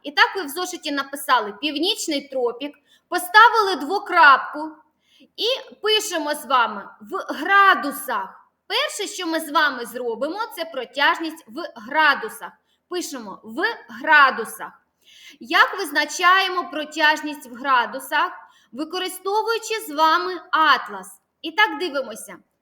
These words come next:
Північний тропік, ось подивіться, проходить він пунктирної лінії, позначається на карті. Ось подивіться, північний, бачите, да? І ось він ось так проходить. Ось він. Тут завершується, тут у нас розпочинається.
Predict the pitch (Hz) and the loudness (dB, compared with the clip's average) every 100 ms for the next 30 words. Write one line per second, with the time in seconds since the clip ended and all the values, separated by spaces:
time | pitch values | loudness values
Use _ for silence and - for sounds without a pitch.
0 | - 339 330 453 466 370 320 320 277 254 | -6 -4 -2 -4 -4 -4 -6 -6 -4 -4
1 | 269 269 330 - 285 294 311 277 254 311 | -4 -10 -10 -8 -8 -4 -4 -4 -6 -6
2 | 311 403 320 - 294 294 302 311 - 339 | -4 -4 -4 -4 -2 -2 0 -2 -2 -2
3 | 427 381 294 277 302 285 285 277 262 277 | -2 2 0 2 0 0 -2 -4 -8 -8
4 | 277 349 381 370 349 339 339 254 277 320 | -6 -4 -4 -4 -4 -4 -6 -6 0 2
5 | 349 - - _ _ _ - 277 214 208 | 2 -2 -18 _ _ _ 0 2 2 -2
6 | - - 277 277 269 262 262 - 208 294 | -16 -6 -6 -6 -10 -10 -10 -12 -10 -4
7 | 311 294 262 233 - 285 294 311 320 320 | -2 0 -2 -4 -8 -10 -6 -2 -2 -4
8 | - 285 294 403 494 - _ _ 370 440 | -12 -8 -4 -6 -6 -20 _ _ -4 -4
9 | 285 330 370 269 254 240 - 262 285 277 | -2 -4 -6 -8 -10 -10 -2 2 2 2
10 | - - _ 277 285 269 233 196 170 - | -14 -20 _ -8 -6 -4 -6 -6 -14 -8
11 | 294 240 - 202 - - 330 220 254 262 | -4 -4 -6 -18 -16 -8 -8 -2 -2 0
12 | 302 311 - 392 392 403 415 403 - _ | 0 0 -2 -8 -8 -4 -6 -6 -20 _
13 | - 277 302 320 330 339 - 254 294 311 | -14 -12 -10 -4 -2 -2 -4 -4 -2 -4
14 | - 302 - 294 262 208 185 - | -8 -8 -4 0 0 -2 -6 -16